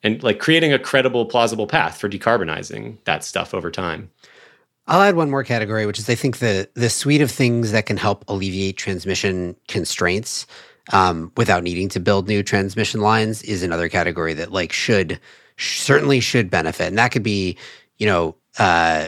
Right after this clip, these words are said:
Speaker 2: reconductoring, that can be dynamic line ratings, that can be long duration energy storage, that can be placed strategically on places on the grid. Like, there's a bunch of things you could do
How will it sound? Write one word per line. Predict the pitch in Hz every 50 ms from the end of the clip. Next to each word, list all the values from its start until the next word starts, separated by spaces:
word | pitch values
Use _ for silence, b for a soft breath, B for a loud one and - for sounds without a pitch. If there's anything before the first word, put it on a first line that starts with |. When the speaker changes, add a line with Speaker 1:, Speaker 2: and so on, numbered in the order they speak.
| - _
Speaker 2:
reconductoring, | - 90 85 - - 92 90 143 147 - - 151 127 120 113 117 113 107
that | 92 90 87 -
can | - 90
be | 78 85 80 80
dynamic | 78 - 90 85 85 85 82 82 80 - -
line | 127 131 123 120
ratings, | 113 117 113 107 107 107 104 101 -
that | - 117
can | - - 101
be | 92 95 90 90 85 82 - -
long | - 104 95 98 95
duration | 87 87 85 - - -
energy | 92 127 147 135 123 131
storage, | 123 - - 127 117 113 110 107 107 104 110 -
that | 98 -
can | 101 92
be | 87
placed | 87 - 110 92 -
strategically | - - 92 90 - 95 82 92 90 - 95 87
on | 87 87
places | - 95 92 - - 90 82
on | 87 85
the | 82 80
grid. | 78 - 95 85 82 82 -
Like, | 85 82 B B B B B B
there's | - 113
a | 113
bunch | 120 131 113
of | 107
things | 113 117 107 92
you | 101 98
could | - 101 85
do | 90 104 98 95 92 90 87 87 85